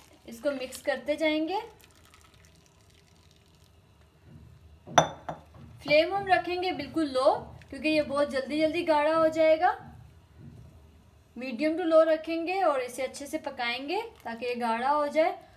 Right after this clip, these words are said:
और ये बहुत ज़्यादा मज़े का बनता है। कॉर्नफ्लोर पुडिंग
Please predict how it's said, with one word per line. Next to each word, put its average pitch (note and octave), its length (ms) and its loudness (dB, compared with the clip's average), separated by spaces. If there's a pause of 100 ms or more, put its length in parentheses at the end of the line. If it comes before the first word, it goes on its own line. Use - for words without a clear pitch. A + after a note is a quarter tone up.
(180)
और A3 80 -10
ये A#3 80 -6
बहुत B3 280 -8
ज़्यादा B3 320 -2
मज़े C4+ 300 -6
का D4 160 0
बनता C4+ 340 -6
है। F4 220 -2 (1500)
कॉर्नफ्लोर A#3+ 460 -6
पुडिंग A#3+ 360 -10